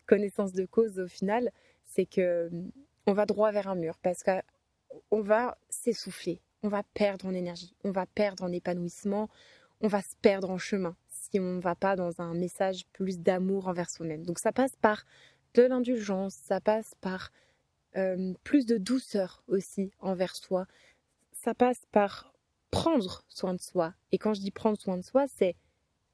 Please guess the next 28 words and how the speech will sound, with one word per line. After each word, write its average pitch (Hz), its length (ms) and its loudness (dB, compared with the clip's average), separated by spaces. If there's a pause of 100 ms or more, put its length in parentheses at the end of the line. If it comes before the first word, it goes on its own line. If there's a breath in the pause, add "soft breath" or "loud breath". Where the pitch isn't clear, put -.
(360)
se 208 100 -4 (180)
faire 302 200 2
passer 226 240 4
en 214 60 0
priorité 196 420 0
dans 208 140 0
le 190 100 -2
sens, - 460 -2 (420)
pas 339 120 8
dans 254 80 4
le 202 40 -2
sens 190 300 -2
j'oublie 175 240 -4
complètement 180 400 -2
les 170 160 -2
autres 220 180 -2
et 175 40 -2
je - 40 -4
deviens 165 160 0
égoïste. 214 400 0
Non, 254 280 0
non, 320 120 0
non, 320 220 -2
pas 277 220 0
du 262 120 -4
tout. 285 300 -2 (260 soft breath)
C'est - 240 -8
savoir 254 880 -4